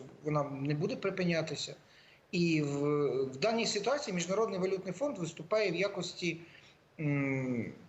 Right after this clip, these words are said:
ну, е, представника інвестора в Україні. Тобто він приймає достатньо активну участь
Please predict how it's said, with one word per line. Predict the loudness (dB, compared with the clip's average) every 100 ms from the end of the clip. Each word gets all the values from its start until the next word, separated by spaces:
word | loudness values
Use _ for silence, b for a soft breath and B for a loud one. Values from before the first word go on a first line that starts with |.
| -20 _ 0
ну, | 2 2 0 -4 -12 -18 B B B -2 0
е, | 2 0 0
представника | 0 2 0 0 0
інвестора | 0 2 0 0 0 0
в | 0
Україні. | -2 -2 0 -2 -6 -8
Тобто | -16 -10 -4
він | 0 0 0 -4
приймає | 0 2 2 0
достатньо | -2 -2 -2 0 -4
активну | -2 0 0
участь | 0 0 0 -4 -10 -12